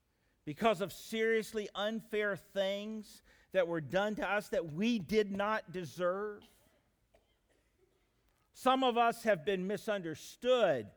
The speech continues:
and we've been treated in ways that were, were, were, were just unthinkable. Just not right.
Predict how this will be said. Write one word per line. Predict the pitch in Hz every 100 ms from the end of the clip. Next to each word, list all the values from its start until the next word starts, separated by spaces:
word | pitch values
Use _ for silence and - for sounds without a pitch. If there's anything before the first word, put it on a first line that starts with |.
| _ _ _ _ _ _ _ _ _ -
and | 190
we've | 240
been | 202 214
treated | - - 240 277 240 208
in | 202 196 190
ways | 180 202 226 226 180 143 - _ _ _ -
that | 214 202
were, | 202 185 - _ _ 143
were, | 190 -
were, | 160 175 -
were | 151 160 -
just | 240 226 -
unthinkable. | 185 185 - - 240 285 113 - _ _ _ _ _ _ _ _ _ _ _ _ _ _ _ _ _ _ _ _ _ -
Just | 202
not | 269 220 139
right. | 135 202